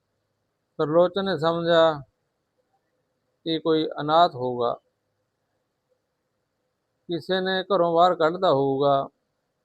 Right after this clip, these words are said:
ਕਿਸੇ ਨੇ ਪਾਲਣ ਪੋਸ਼ਣ ਨਹੀਂ ਕੀਤਾ ਹੋਏਗਾ ਇਹਦਾ, ਇਸ ਕਰਕੇ ਇਹ ਆਪਣਾ ਟਾਈਮ ਪਾਸ ਕਰਨ ਵਾਸਤੇ ਨੌਕਰੀ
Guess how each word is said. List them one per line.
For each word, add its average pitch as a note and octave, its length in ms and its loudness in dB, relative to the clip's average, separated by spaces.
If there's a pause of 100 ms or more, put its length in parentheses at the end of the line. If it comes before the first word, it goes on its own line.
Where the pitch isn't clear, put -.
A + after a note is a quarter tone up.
(500)
ਕਿਸੇ D#3+ 220 -4
ਨੇ E3+ 180 -2
ਪਾਲਣ E3 360 0
ਪੋਸ਼ਣ E3 340 -2
ਨਹੀਂ E3+ 140 -8
ਕੀਤਾ D3 320 -2
ਹੋਏਗਾ C3 380 0
ਇਹਦਾ, C#3 260 -4 (1500)
ਇਸ F#3+ 240 -4
ਕਰਕੇ B2+ 580 -4 (460)
ਇਹ D3 140 0
ਆਪਣਾ A#2+ 440 -4 (1800)
ਟਾਈਮ E3 260 2
ਪਾਸ D3+ 240 2
ਕਰਨ C#3+ 280 0
ਵਾਸਤੇ C3 520 -2 (280)
ਨੌਕਰੀ C3+ 640 -4